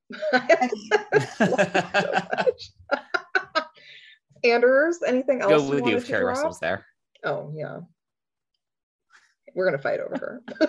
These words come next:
Speaker 1: <laughs> Like, "Girl, I just wanna talk about your hair." <laughs>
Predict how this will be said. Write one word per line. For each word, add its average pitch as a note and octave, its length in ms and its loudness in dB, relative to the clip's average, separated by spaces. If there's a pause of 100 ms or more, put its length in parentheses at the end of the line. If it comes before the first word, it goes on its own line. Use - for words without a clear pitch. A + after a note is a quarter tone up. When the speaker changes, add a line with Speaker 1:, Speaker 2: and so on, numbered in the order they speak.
Speaker 1:
<laughs> - 0 - (1120)
Like, F#3+ 160 4
"Girl, G#3 180 4
I G#3 60 6
just B3 160 -4
wanna G#3+ 140 0
talk F3 180 -6
about - 160 -4
your E3+ 100 -4
hair." - 500 -6 (380)
<laughs> - 260 -20